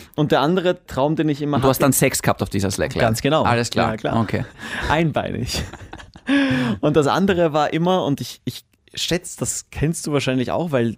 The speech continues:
Speaker 1: ich glaub, das kennen alle.
Speaker 2: Mhm.
Speaker 1: Kennst du das, wenn du im Traum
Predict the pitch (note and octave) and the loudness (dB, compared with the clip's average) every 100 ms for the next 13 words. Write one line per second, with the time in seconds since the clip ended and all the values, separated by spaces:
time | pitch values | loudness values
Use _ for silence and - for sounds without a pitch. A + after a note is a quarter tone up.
0 | _ - - - C3+ - A2+ G#2+ - B2 | _ -10 -10 -8 -10 -2 0 0 -2 0
1 | C3+ G3 - - A2 F#2+ - - _ - | 2 0 -2 -4 -2 -2 -6 -14 _ -4
2 | C#3 - F3+ E3+ D3 C#3+ C#3 B2+ A#2+ - | -2 0 0 0 2 2 4 4 2 0
3 | A2+ C3 D3 D#3+ D#3 | 4 4 4 2 0